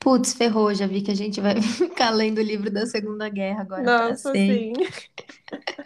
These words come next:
Speaker 2: Aí a gente faz o parte dois desse, desse Dia do Gênero.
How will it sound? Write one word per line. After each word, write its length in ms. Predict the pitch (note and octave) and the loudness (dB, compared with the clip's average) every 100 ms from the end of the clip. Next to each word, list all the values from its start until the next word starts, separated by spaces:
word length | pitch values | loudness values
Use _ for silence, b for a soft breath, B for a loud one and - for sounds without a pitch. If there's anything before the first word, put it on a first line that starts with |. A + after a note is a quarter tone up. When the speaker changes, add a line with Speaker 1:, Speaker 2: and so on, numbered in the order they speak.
| - _ - - - - B G4 F4 B3+ B B B - | -12 _ -12 -10 -10 -2 B 4 4 2 B B B 0
Speaker 2:
Aí 240 | A3 G#3+ | 4 4
a 40 | |
gente 200 | G#3+ A3+ | 2 -2
faz 220 | - A3+ A3 | -2 -2 0
o 160 | A3 | -2
parte 340 | G#3+ A3 - A#3+ | -4 -8 -4 -4
dois 320 | G3 F3 F3+ | -2 -4 -6
desse, 640 | F#3+ F#3 - G3 G3 G3 G3+ _ _ _ - - | -8 -8 -10 -12 -10 -10 -12 _ _ _ -20 -12
desse 680 | G#3+ G3 G3 - G#3 F#3+ F#3 F3+ - G3+ | -4 -2 -2 -2 0 0 -2 -10 -8 -4
Dia 240 | F#3+ F#3+ | 2 4
do 180 | F#3 F#3+ | 4 2
Gênero. 540 | F#3+ F#3 F3 F#3 F#3 | 4 2 0 -2 -6